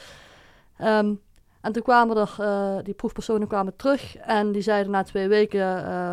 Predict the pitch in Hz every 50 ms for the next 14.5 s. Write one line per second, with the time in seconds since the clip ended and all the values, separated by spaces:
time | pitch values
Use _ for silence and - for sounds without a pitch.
0 | 180 175 175 175 190 196 175 196 185 185 175 - - - 175 - - 180 175 175
1 | 175 170 180 160 208 202 190 185 180 180 170 - 185 170 170 185 180 165 - -
2 | - - - - _ - _ - 214 - 190 180 _ - - 180 170 - - -
3 | - - 247 233 214 226 220 226 214 165 165 180 185 - - 214 214 208 202 196
4 | 190 185 185 - 190 185 196 - - 185 165 190 202 196 - - 190 190 196 196
5 | 180 208 143 - - 202 190 - 180 185 180 185 185 185 180 240 - 165 - -
6 | 160 185 214 - - - - - - - - - - - - 196 202 185 185 190
7 | 190 175 165 208 220 208 - - 220 190 - 190 180 180 - 175 180 - - 220
8 | 208 190 190 180 170 196 208 208 202 202 190 180 180 175 190 196 208 202 202 185
9 | 170 - 190 185 - 185 - 185 185 180 175 170 175 208 240 262 247 233 226 240
10 | 240 - - - 165 - - - 214 226 220 - 202 202 190 190 185 190 196 196
11 | 185 190 202 180 185 190 202 214 - 160 160 170 180 180 196 214 202 - 190 175
12 | 165 160 160 160 - 170 160 151 175 151 - 151 - - - - - - - -
13 | - - _ _ - 196 202 196 196 202 226 - 277 262 247 233 202 190 180 208
14 | 208 214 220 180 - - 127 90 - -